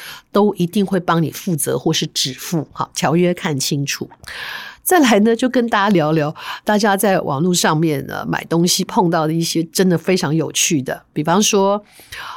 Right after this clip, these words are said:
呃，我一个朋友，他就是在，呃，脸书上看到了这个影片啊，在介绍一双这个欧洲进口的皮鞋，皮质又好，什么大清仓又大特卖的哈，然后什么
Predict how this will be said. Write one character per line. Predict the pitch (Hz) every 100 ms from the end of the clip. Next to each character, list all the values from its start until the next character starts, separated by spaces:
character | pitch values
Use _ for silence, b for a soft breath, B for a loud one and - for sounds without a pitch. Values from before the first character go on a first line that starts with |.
| B
呃， | 156 156
我 | 165
一 | 165 190
个 | 180
朋 | - - 135 180
友， | 175 - B B B
他 | - 190
就 | 208
是 | 196
在， | 180 - 190 156 143 135 - b _ -
呃， | 71 50 50 50 - - 214
脸 | 160 131
书 | - 254
上 | 262 190 151
看 | - 214 180
到 | 170
了 | 151
这 | 151
个 | -
影 | - 135 123
片 | - 220 165
啊， | 139 160
在 | 185
介 | 175 220 180
绍 | 185
一 | 165 175
双 | - 165 165
这 | 170
个 | 156
欧 | - 226
洲 | 226 226
进 | 220 311 185
口 | - 131
的 | 135
皮 | 131 - 143 180
鞋， | - 127 123 - B B B B
皮 | - 214 294
质 | 285 214
又 | 269 214
好， | 160 - 123 - B B
什 | - 175
么 | 208
大 | 240 226
清 | 208 254 220
仓 | 226 214 214
又 | 202
大 | - 196
特 | 196 262 180
卖 | 196 160 135
的 | 76
哈， | - 165 147 -
然 | 156
后 | 175 165
什 | 151
么 | 139